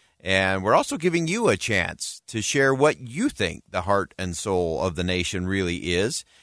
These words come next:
And you can do that just by leaving a simple thirty-second voicemail. You can call eight oh one, five seven five, seven six six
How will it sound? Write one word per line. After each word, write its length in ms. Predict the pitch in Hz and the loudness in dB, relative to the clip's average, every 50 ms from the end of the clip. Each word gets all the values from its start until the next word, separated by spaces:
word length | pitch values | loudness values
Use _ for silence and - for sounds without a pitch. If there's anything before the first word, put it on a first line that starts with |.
| _ - | _ -6
And 140 | - 120 123 | -4 -2 0
you 60 | 123 | 2
can 100 | 127 120 | 2 2
do 160 | 123 185 226 | 0 0 2
that 160 | 214 147 120 | 2 2 0
just 220 | 107 120 - - - | 0 -4 -10 -4 2
by 140 | 117 117 117 | 4 4 4
leaving 200 | 131 139 127 117 | 4 2 0 0
a 60 | 101 | 0
simple 380 | - - - 185 - 139 131 117 | 0 0 -4 -6 -6 -6 -6 -2
thirty-second 580 | - 143 143 131 123 - 139 127 - 120 90 | 0 0 0 0 0 0 0 0 0 -4 -2
voicemail. 460 | 90 120 127 123 - - 87 78 80 | 0 0 0 0 -2 -2 -4 -4 -4
You 80 | 82 82 | -4 -8
can 160 | - - 92 | -8 -10 -12
call 320 | 82 98 110 107 107 95 - | -8 0 2 2 2 2 2
eight 160 | 104 139 175 | 0 2 2
oh 60 | 226 | 2
one, 320 | 208 165 127 113 113 117 - | 2 2 2 2 2 2 2
five 260 | - 131 123 160 196 | 0 0 0 0 -2
seven 280 | - 185 165 165 175 165 | 0 -2 -2 -2 -4 0
five, 340 | - 131 117 113 120 131 | 4 6 6 6 4 2
seven 260 | - - 143 - 127 113 | 0 -4 -6 -4 -4 -8
six 300 | - - 135 - - - | -8 -6 -8 -8 -8 -6
six 260 | - 147 - - | -8 -8 -8 -10